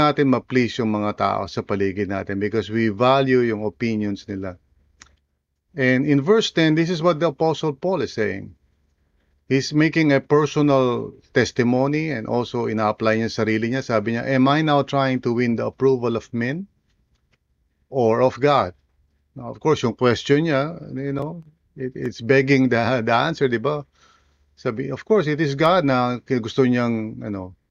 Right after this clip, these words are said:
i-please, okay? Sabi niya, "Or am I trying to please men?" No? Again, he's reiterating the, the question, asking, ika nga, rhetorically sa sarili niya, no? "Am I a people pleaser?" Sabi niya, "If I were still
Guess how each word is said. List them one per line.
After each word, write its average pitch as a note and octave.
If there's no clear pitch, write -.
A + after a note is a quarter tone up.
i-please, A#2
okay? A2+
Sabi C3+
niya, C3+
"Or D3
am D#3+
I F3
trying D#3+
to C3+
please D3
men?" C3+
No? C3
Again, C3+
he's C3+
reiterating C3+
the, B2
the C3
question, C#3
asking, B2
ika A#2+
nga, A#2
rhetorically A#2
sa A2+
sarili A2+
niya, A2+
no? G#2
"Am A#2+
I C3
a A2+
people B2+
pleaser?" A#2
Sabi A#2
niya, D3+
"If D3
I F3+
were F3+
still F3+